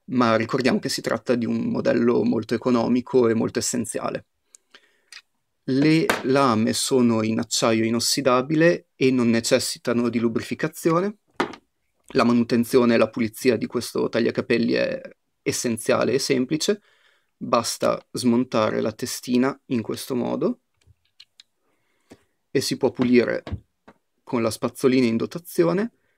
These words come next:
Le lame possono anche essere sciacquate sott'acqua, quindi è tutto molto semplice e molto veloce.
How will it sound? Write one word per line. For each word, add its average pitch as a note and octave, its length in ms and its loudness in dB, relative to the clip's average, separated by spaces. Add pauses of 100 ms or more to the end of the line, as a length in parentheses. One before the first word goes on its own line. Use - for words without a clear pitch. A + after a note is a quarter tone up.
(960)
Le D#3 160 2
lame B2+ 300 4
possono B2 320 -2
anche A#2+ 200 0
essere A#2+ 260 -2
sciacquate A#2+ 800 0
sott'acqua, D#3 720 -4 (640)
quindi A#2+ 460 2
è A2 140 -2
tutto - 260 -6
molto A#2 280 0
semplice A#2+ 500 0
e A#2 40 0
molto A2+ 280 0
veloce. G#2+ 500 -2